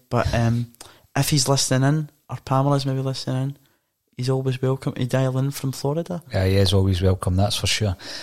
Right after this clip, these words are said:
Speaker 2: Uh, listen, talk to me about some of the highlights. Colin Watt is a regular contributor on A Celtic State of Mind, and he never shuts up about going to, uh, watch Celtic against Lazio away from home. So what kind of highlights have you had, uh, following Celtic with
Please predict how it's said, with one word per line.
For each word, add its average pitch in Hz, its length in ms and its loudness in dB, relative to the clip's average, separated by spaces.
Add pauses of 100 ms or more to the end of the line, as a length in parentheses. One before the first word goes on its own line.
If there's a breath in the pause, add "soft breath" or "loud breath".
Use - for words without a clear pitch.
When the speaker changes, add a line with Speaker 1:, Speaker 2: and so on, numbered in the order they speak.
(220 loud breath)
Speaker 2:
Uh, 127 240 8
listen, 160 280 6
talk 208 220 4
to - 80 4
me 170 80 8
about 135 200 4
some 135 160 6
of 120 40 6
the 107 80 6
highlights. 127 380 6
Colin 147 380 6
Watt 120 340 6
is 113 420 6
a 104 420 6
regular 117 340 6
contributor 107 540 2
on 107 100 6
A 98 40 4
Celtic 104 360 2
State 110 220 0
of 101 60 4
Mind, 110 240 6 (480 loud breath)
and 113 320 6
he 120 200 4
never 135 200 8
shuts - 360 4
up 131 180 4
about 117 260 2
going 123 240 6
to, 110 460 6 (260)
uh, 107 40 4
watch 113 300 4
Celtic 127 420 4
against 117 400 6
Lazio 120 460 6
away 117 180 6
from 110 200 2
home. 123 260 6 (400 loud breath)
So 131 200 8
what 185 220 6
kind 156 200 6
of 135 80 8
highlights 131 400 6
have 113 160 4
you 127 120 8
had, 123 360 4
uh, 110 220 6
following 143 560 6 (340 loud breath)
Celtic 127 640 4
with 120 400 4